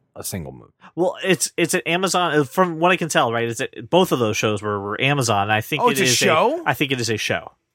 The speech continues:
Speaker 1: Oh.
Speaker 2: Uh, or like a mini series kind of thing. You know, it's a couple episodes of that. I, I don't know. I'm just, I'm totally guessing now. I should probably look it up.
Speaker 1: No, I'm looking it up right now. No. So seven episodes.
Speaker 2: Seven episodes. Right. So it's episodes.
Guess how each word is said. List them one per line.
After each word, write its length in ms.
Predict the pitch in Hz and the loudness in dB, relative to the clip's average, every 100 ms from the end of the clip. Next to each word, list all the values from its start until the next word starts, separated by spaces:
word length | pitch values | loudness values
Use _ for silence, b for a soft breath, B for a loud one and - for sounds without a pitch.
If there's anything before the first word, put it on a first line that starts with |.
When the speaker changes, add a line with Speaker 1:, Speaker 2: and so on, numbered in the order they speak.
| _ | _
Speaker 1:
Oh. 800 | 151 165 170 143 123 110 98 90 82 | -6 -2 -2 -2 -4 -6 -10 -12 -4
Speaker 2:
Uh, 100 | 135 | 0
or 260 | 185 180 180 | 4 4 4
like 180 | 180 175 | 2 2
a 60 | |
mini 240 | 165 170 170 | 0 0 0
series 440 | - 170 175 165 | 2 2 2 2
kind 180 | - 170 | 0 -4
of 60 | 147 | -2
thing. 240 | 165 170 | -4 0
You 80 | 151 | 0
know, 80 | 127 | 0
it's 100 | 117 | -2
a 40 | |
couple 220 | 127 123 | -4 0
episodes 420 | 123 117 131 120 117 | 0 0 -2 -2 -2
of 60 | |
that. 240 | 120 123 127 _ _ _ _ - | 0 0 0 _ _ _ _ -4
I, 140 | 156 151 | -2 0
I 120 | 160 | 2
don't 160 | 165 151 | 2 2
know. 60 | |
I'm 160 | 127 135 | 2 2
just, 160 | 135 123 | -4 -2
I'm 140 | 139 | -2
totally 260 | 131 143 120 | 0 -2 0
guessing 280 | 120 113 98 | -4 -6 -6
now. 100 | 90 | -8
I 60 | - | -6
should 100 | 113 | -2
probably 180 | 104 92 | -2 -2
look 120 | 90 | -8
it 80 | 87 | -12
up. 160 | 80 _ _ _ - | -14 _ _ _ -2
Speaker 1:
No, 100 | 143 | 2
I'm 180 | 151 160 | 4 2
looking 240 | 147 143 | 0 -4
it 60 | 123 | -4
up 100 | 131 | -6
right 120 | 104 | -8
now. 180 | 117 - _ _ | -12 -14 _ _
No. 260 | 82 80 78 | -20 -20 -20
So 500 | - 156 156 151 151 | -10 -4 -2 0 -2
seven 540 | - - - 180 175 170 | -6 -8 0 0 0 -2
episodes. 680 | 143 104 - 80 - _ _ _ | -4 -8 -14 -16 -18 _ _ _
Speaker 2:
Seven 340 | - 113 107 160 | 0 2 2 0
episodes. 640 | 220 190 110 82 - - | 0 -2 -4 -8 -14 -4
Right. 220 | 151 143 - | 0 0 0
So 80 | |
it's 100 | 131 | 2
episodes. 480 | 160 160 170 156 139 | 2 2 2 2 2